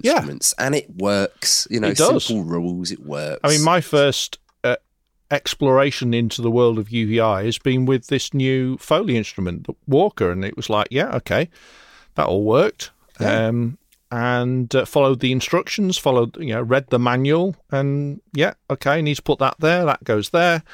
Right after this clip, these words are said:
Speaker 1: and away it went. Um, so, and of course, that was, you know, that was with the Workstation three,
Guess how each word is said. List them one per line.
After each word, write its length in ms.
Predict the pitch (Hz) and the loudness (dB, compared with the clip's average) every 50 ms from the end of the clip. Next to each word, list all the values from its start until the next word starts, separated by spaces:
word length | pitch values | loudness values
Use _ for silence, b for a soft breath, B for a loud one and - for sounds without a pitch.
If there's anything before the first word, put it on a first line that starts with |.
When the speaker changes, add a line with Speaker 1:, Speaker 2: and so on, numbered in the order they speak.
| B B B B B B B B B B B B B _ - | B B B B B B B B B B B B B _ -6
Speaker 1:
and 140 | - 190 160 | -4 -2 0
away 240 | 143 143 147 151 170 | 2 2 2 2 2
it 80 | - 165 | 2 0
went. 320 | 180 233 302 240 - - _ _ _ - | 0 0 0 -2 -4 -6 _ _ _ -6
Um, 600 | 110 110 117 117 113 113 113 113 117 120 127 - _ _ _ _ _ _ _ _ _ _ - | -4 -2 -2 -2 -2 -2 -2 -4 -4 -6 -8 -10 _ _ _ _ _ _ _ _ _ _ -8
so, 300 | - - - 131 127 - | -4 -2 0 0 2 2
and 140 | - 139 135 | 2 0 0
of 60 | - | 0
course, 200 | - 151 - - | 0 -2 0 0
that 200 | - 151 156 - | 0 -2 -2 -2
was, 320 | 135 127 127 127 120 - - - - | 0 0 2 2 0 -2 -6 -10 -8
you 120 | - 139 | -6 -4
know, 160 | 120 117 - - - | -2 -2 -2 -4 -6
that 300 | - 135 139 135 - - | -4 -2 -2 -2 -2 -2
was 200 | 135 131 120 110 | -2 -2 -2 -2
with 400 | 110 135 135 131 117 - _ _ | 0 2 2 2 0 -4 _ _
the 180 | - 131 127 123 | -2 -2 0 0
Workstation 760 | 127 139 135 - - - 147 139 131 - - 139 131 127 - | 0 0 0 0 0 0 0 0 0 -2 -6 -6 -6 -8 -10
three, 520 | - - - - 160 196 185 104 90 - | -14 -12 -6 -4 -2 -2 -2 -4 -6 -10